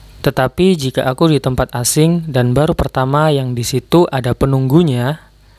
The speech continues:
biasanya perkenalan lewat mimpi dan mereka menceritakan siapa dia. Setelah kurang lebih empat bulan saya bekerja, bosku datang dari Jawa.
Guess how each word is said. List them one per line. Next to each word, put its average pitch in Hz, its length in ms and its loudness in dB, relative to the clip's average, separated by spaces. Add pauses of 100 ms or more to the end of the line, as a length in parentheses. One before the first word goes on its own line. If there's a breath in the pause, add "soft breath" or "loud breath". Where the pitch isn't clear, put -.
(360 soft breath)
biasanya 135 880 0
perkenalan 123 960 -4
lewat 120 400 -2
mimpi 123 480 0 (480 soft breath)
dan 120 160 0
mereka 123 400 2
menceritakan 139 720 -4
siapa 127 400 -2
dia. 113 380 -8 (280 loud breath)
Setelah 147 320 0
kurang 143 320 -2
lebih 139 480 -2
empat 131 160 -2
bulan 147 480 0
saya 131 160 -4
bekerja, 143 720 -2 (720 soft breath)
bosku 127 320 2
datang 127 480 -4 (320)
dari 120 240 -2
Jawa. 113 560 -2